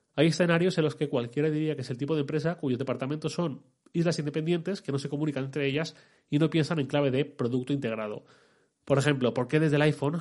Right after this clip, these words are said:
no puedo controlar la música que reproduzco en otros dispositivos? Desde el iPhone, desde el iPad, desde el Apple T V, desde donde sea. Puedo enviar la música por AirPlay, pero no me refiero a eso. Me refiero a decir, ok, estoy controlando la música desde aquí, pero realmente quiero que suene solamente en otro dispositivo,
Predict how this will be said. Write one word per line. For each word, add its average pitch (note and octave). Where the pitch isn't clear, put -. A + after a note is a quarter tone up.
no C3+
puedo C3+
controlar C3
la C3
música D3+
que C3
reproduzco C#3
en D#3
otros D#3
dispositivos? A#2+
Desde A#2
el C3+
iPhone, E3
desde A#2
el C3
iPad, D#3
desde B2
el A#2+
Apple C3
T -
V, E3+
desde A#2+
donde A#2
sea. A#2+
Puedo E3
enviar D#3+
la D#3
música D3
por C#3
AirPlay, F3+
pero D3
no A#2+
me C3
refiero B2
a D3
eso. -
Me C3+
refiero D3
a -
decir, B2
ok, C#3+
estoy B2+
controlando C3+
la A#2+
música D#3
desde B2+
aquí, G#3
pero C3
realmente F3
quiero E3+
que D3
suene E3+
solamente D3
en A#2
otro E3
dispositivo, B2+